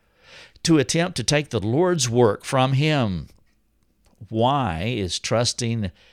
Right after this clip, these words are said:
this person to the Lord hard for you to do?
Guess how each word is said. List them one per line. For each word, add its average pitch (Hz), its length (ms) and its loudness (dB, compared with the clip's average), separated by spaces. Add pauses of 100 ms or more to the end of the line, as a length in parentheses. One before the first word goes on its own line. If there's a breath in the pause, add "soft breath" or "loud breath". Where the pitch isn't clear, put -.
(120 soft breath)
this 92 400 -2
person 123 760 -4 (440 soft breath)
to 123 160 6
the 113 140 2
Lord 113 680 0 (240 soft breath)
hard 170 540 0
for 139 140 -4
you 139 180 0
to 151 100 -2
do? 143 520 2